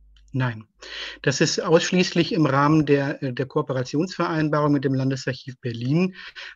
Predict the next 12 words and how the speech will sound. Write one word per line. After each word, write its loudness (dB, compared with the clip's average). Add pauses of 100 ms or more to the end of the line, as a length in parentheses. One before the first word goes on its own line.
(120)
ein 0
Entgegenkommen, 0 (360)
ähm, 2
unsere, 0 (240)
äh, -6
Dateien -2
in -2
der, -2
äh, -8
Bandsicherung -4
des -8
Landesarchivs -10